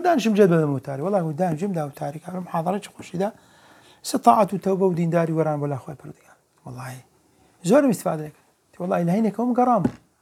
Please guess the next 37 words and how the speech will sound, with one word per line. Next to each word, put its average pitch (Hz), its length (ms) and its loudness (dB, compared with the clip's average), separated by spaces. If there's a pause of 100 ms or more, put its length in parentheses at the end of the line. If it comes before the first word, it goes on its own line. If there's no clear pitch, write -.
(220)
بێگ 269 220 0
محاضەرە، 202 360 0
بێگ 269 160 0
وتاری. 151 320 -4 (360)
ئێ، 185 120 -10
خۆ - 120 -16
پاداش 208 340 6
کردەوە 233 300 4
وتارەکەی 226 480 2
دایە، 175 200 2 (440)
بەڵام 190 220 -2
بۆ 214 60 4 (160)
هۆکاری 196 380 4
سفا-، - 200 -12 (340)
فبەدا 202 340 2
خۆ 220 160 0
کابرا 233 240 0
دەبنی، 254 220 2
هیچ - 220 -6
کاری 262 260 2
نەنە 233 200 2
جێدات 151 300 2
وتاری، 131 400 -8
نە 170 100 -2
کتابش 139 360 2
دەخینەوە، - 380 -18
نە 196 120 -8
محاضەرەی 160 400 0
چی - 120 -10
جێداتی. - 400 -14 (540)
فناکرێ، 180 520 4
برام، 170 260 0
نابێ، 180 300 0
ئاگادار 143 400 -6
دامە 151 300 2
بڕن. 131 180 -2 (500)
لە 170 60 -4